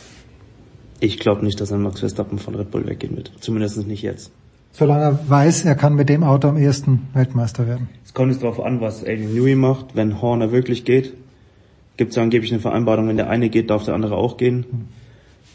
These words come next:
Speaker 1: Kommt drauf an, wenn er nicht, wenn Adrian Newey geht, dann wird's schwierig für Red Bull, weil er einfach ein Mastermind ist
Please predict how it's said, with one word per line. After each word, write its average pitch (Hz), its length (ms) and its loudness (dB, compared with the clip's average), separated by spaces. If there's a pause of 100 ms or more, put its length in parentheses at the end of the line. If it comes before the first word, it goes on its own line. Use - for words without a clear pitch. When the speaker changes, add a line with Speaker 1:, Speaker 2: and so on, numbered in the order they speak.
(140)
Speaker 1:
Kommt 110 200 -4
drauf 110 160 -2
an, 117 180 0
wenn 113 160 0
er 143 240 4
nicht, 139 140 -6
wenn 120 120 2
Adrian 123 300 2
Newey 143 200 4
geht, 131 240 2
dann 127 360 0 (1080)
wird's 131 220 2
schwierig 143 360 0
für - 80 -4
Red 143 180 -2
Bull, 139 200 4
weil 113 120 4
er 107 260 -2
einfach 110 220 -4
ein 107 340 -2
Mastermind 117 560 0
ist - 320 -2